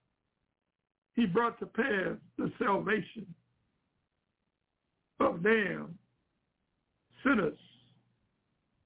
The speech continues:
and des-, and destroyed sin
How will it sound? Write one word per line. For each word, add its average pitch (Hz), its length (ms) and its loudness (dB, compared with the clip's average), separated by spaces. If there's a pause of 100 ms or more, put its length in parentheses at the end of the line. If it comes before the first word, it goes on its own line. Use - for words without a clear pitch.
(140)
and 208 180 4
des-, 180 140 0 (560)
and 214 200 2
destroyed 196 760 0 (1120)
sin 233 320 0